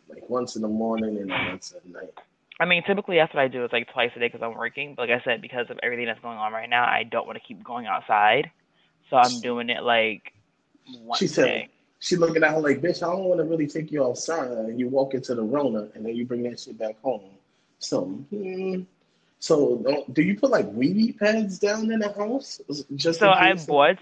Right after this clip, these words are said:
Speaker 2: some, but they're, like, I don't know, something's on back order. But, like, Chewy dot com typically has, like, amazing, um, like, shipping. It ships, like, in two days. But again, I guess 'cause everyone's, like, buying stuff and they have more orders than typ-, than usual, it's taking a lot longer for the order to get here. And I'm like, "Oh my God,"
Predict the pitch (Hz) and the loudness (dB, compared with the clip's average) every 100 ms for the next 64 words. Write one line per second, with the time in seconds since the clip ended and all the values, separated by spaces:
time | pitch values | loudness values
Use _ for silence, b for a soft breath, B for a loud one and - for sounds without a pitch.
0 | - 143 127 123 123 - 127 135 131 131 | 0 0 0 -4 -14 -20 -4 -2 2 2
1 | 131 139 139 - 180 196 - 190 233 254 | 4 2 0 -2 -2 -2 -4 -4 -4 0
2 | 220 131 127 127 131 127 127 135 143 - | 0 0 -2 -2 -4 -2 -2 0 0 0
3 | 220 226 226 202 170 151 135 - 156 - | -2 2 2 4 4 4 2 -6 -14 -10
4 | 143 131 123 127 107 - - 135 131 131 | -2 0 0 -2 -4 -16 -16 -12 -4 0
5 | 131 131 131 131 127 127 123 120 117 113 | 2 2 0 -2 -2 -2 0 -2 -6 -16
6 | 113 _ - 117 - 135 143 127 120 - | -20 _ -10 -8 0 0 0 -2 -4 -4
7 | 127 123 123 - 131 123 117 135 - B | -12 -12 -12 -8 0 0 0 -4 -10 B
8 | B B B B 165 151 147 139 - 147 | B B B B 2 4 4 4 0 -2
9 | 131 135 131 131 120 127 - 131 117 127 | 0 0 0 -2 -2 -4 -6 -20 -4 2
10 | 117 117 127 131 127 120 117 113 117 117 | 4 4 0 -2 -2 -2 -2 -2 -4 -2
11 | - 120 117 117 120 113 _ 123 120 123 | -2 -2 -6 -12 -16 -16 _ -18 -14 -12
12 | 120 135 151 170 180 _ _ _ _ 143 | -10 -2 0 0 -6 _ _ _ _ -6
13 | - 139 131 120 117 120 120 117 107 110 | 0 0 0 -2 2 2 2 -2 -4 -6
14 | 113 113 107 107 107 113 117 113 107 101 | 0 0 -2 -4 -8 -2 0 0 -4 -10
15 | - 98 76 - - | -12 -14 -8 -4 -4